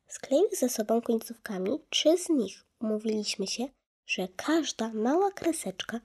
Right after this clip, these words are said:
czyli milimetr, to rok. Tam, gdzie kończy się drugi metr, a zaczyna trzeci, napisaliśmy rok dwa tysiące. Odliczyliśmy kilkanaście kreseczek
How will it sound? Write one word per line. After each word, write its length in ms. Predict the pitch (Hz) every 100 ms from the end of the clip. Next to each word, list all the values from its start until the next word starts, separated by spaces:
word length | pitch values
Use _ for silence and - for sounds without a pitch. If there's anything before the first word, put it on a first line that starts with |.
| _ _ _
czyli 320 | - 208 202
milimetr, 760 | 208 254 339 233 180 185 254 - - _ _ _
to 160 | - 403
rok. 280 | - - - _ _ _ _
Tam, 240 | - 320 359
gdzie 180 | 254
kończy 340 | - 269 269 247
się 180 | - 208
drugi 380 | - 320 -
metr, 300 | 208 196 - -
a 120 | 220
zaczyna 400 | 220 214 262 233
trzeci, 420 | 240 202 - 320 - _ _ -
napisaliśmy 680 | 214 - 226 214 262 - 208
rok 220 | 202 -
dwa 240 | - 311 381
tysiące. 580 | 302 - 190 190 - - _
Odliczyliśmy 720 | 202 208 214 - 214 311 381 381
kilkanaście 640 | - 262 226 254 - 415
kreseczek 680 | - 349 - 190 - -